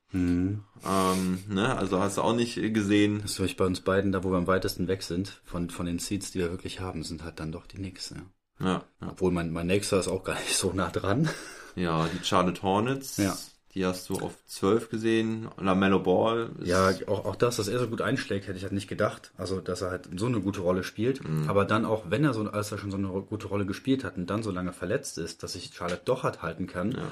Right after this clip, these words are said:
Speaker 1: und Scary Terry da alles rausgehauen hat, äh, was nur ging.
Speaker 2: Mhm.
Speaker 1: Also auch das, dass sie als Team einfach so gut funktionieren, also endlich mal als Team funktionieren,
Speaker 2: Ja.
Speaker 1: auch total überraschend, ja.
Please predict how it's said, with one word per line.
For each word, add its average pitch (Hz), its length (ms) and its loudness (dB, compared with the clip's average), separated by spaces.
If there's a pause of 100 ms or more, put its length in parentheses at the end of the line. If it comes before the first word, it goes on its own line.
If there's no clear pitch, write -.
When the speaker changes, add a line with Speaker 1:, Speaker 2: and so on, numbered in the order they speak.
(200)
Speaker 1:
und 87 300 -4
Scary 92 340 -2
Terry 113 300 -4
da 90 100 -2
alles 98 240 -4
rausgehauen 104 560 -2
hat, 104 220 -4
äh, 95 200 -2
was 101 200 -2
nur 92 100 -2
ging. 123 320 -2
Speaker 2:
Mhm. 87 320 2
Speaker 1:
Also 101 160 2
auch 95 80 -2
das, 120 220 -2
dass 98 100 -2
sie 101 100 -2
als - 180 -6
Team 139 260 0
einfach 104 240 -2
so 98 80 -4
gut 117 180 -6
funktionieren, 104 640 -2
also 87 140 -4
endlich 135 380 0
mal 95 120 -2
als 95 180 -6
Team 98 180 -4
funktionieren, 92 760 -4
Speaker 2:
Ja. 98 220 0 (120)
Speaker 1:
auch 120 160 0
total 87 300 -4
überraschend, 85 560 -4
ja. 90 160 -10